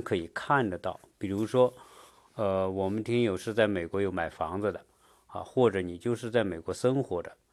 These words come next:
甚至你平时没有关注到这个事情，那你看看我这两个视频，应该是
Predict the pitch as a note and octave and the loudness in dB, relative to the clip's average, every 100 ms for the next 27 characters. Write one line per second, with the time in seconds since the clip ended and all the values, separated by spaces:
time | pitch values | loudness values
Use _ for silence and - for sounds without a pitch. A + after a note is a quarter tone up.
0 | - D#3 A#2 F#2 - _ _ _ _ - | 2 2 2 -2 -8 _ _ _ _ -6
1 | C#3 A2 G2+ - C3 B2+ B2+ G2+ A2+ F#2+ | 0 2 2 0 0 2 0 2 0 2
2 | C3+ C#3+ E3 C#3 G#2+ G2+ F2 - - - | 2 2 2 2 2 2 -4 -8 -10 -10
3 | F2+ - - A#2+ A#2+ F#2 - C3+ A#2+ A#2+ | -10 -12 -6 2 2 2 -2 -2 0 0
4 | A2+ F2+ F#2 F2 F2+ - B2 G2 F#2 D#2+ | 0 -2 -4 -6 -8 -6 -6 -6 -10 -12
5 | - - - - _ - A2+ G#2+ G2+ F#2 | -16 -20 -20 -20 _ 0 2 4 2 0